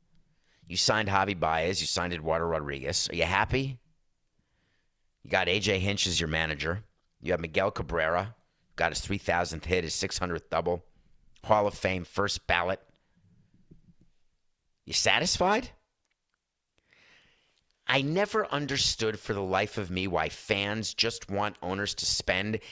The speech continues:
and if they spend incorrectly, they're off the hook. But if they don't spend and they're good, they're still criticized. How can you criticize Stu Sternberg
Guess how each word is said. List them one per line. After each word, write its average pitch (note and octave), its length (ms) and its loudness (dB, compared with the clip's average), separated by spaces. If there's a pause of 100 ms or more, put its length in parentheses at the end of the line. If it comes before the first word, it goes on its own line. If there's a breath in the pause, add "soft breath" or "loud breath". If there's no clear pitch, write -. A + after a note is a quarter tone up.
and F#2 100 -2
if - 80 -6
they E2+ 80 -6
spend G#2+ 420 -2
incorrectly, G#2 760 -2
they're F2 200 -2
off F#2 240 -2
the F#2 120 -2
hook. F#2 280 -2 (240 loud breath)
But A2+ 120 0
if - 100 -2
they E2 120 -2
don't C3 360 0
spend A2 380 0
and G#2 120 -2
they're F2 140 0
good, A#2 360 2
they're F#2+ 120 0
still - 240 0
criticized. - 680 -4 (500 loud breath)
How A3 240 4
can A3 240 -2
you E3 140 0
criticize C3 600 2
Stu C#3+ 220 0
Sternberg F#2+ 680 0